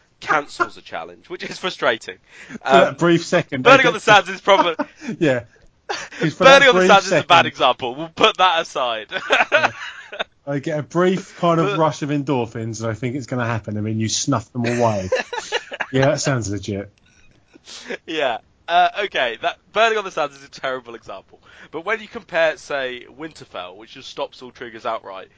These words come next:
Speaker 1: to, um, He Calls It Thinking or Red Vengeance, which cancels specific things, yes, they're very powerful, but they can be cancelled in themselves. Winterfell is just this block of a thing that can't be blown up by newly made lord. Um,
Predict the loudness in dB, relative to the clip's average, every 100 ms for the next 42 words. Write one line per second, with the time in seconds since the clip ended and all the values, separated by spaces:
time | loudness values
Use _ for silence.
0 | _ _ _ _ -18 -14 -14 -14 -18 -20
1 | -12 -6 -6 -6 -14 _ -20 -20 -18 -20
2 | -20 -18 -18 -18 -20 -20 _ -20 -20 -10
3 | -8 -6 -8 -8 -18 -20 -20 -16 -6 -6
4 | -6 -20 -20 -20 -20 -20 -20 -16 -12 -12
5 | -14 -20 -20 -16 -4 -2 -2 -4 0 -2
6 | 0 0 0 -2 -18 -10 -6 -6 -8 -20
7 | -8 -8 -8 -16 -16 -16 -14 -6 -6 -6
8 | -18 -20 _ _ _ -10 -10 -10 -4 -2
9 | 0 -4 -12 -10 -10 -10 -12 -12 -14 -14
10 | -8 -8 -8 -20 -12 -10 -10 -8 -10 -10
11 | -14 -12 -8 -8 -10 -8 -8 -8 -10 -12
12 | -16 -14 -14 -14 -18 -20 _ _ _ _
13 | _ -4 -4 -4 -10